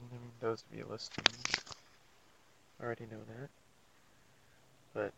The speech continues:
I'm, uh, explaining for those who are watching on YouTube, or who, who will watch. 'Cause, guys, this is a momentous occasion.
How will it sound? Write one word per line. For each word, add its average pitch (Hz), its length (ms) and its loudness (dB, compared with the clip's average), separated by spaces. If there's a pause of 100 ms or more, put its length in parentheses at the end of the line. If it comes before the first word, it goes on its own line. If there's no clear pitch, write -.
(600)
I'm, 110 140 -4 (160)
uh, 104 200 -8 (600)
explaining 110 560 0
for - 300 2 (1300)
those 117 220 -2
who 120 100 -4
are 98 120 4
watching 113 420 -2
on 113 100 -10 (100)
YouTube, - 380 -12 (1120)
or 117 320 2
who, 117 80 -10 (560)
who 117 200 -10
will - 260 -12
watch. - 400 -12 (2250)
'Cause, - 480 -2 (720)
guys, 175 420 2 (720)
this 175 220 -4
is 170 160 -4
a 175 40 -2
momentous 160 600 -4
occasion. - 460 -12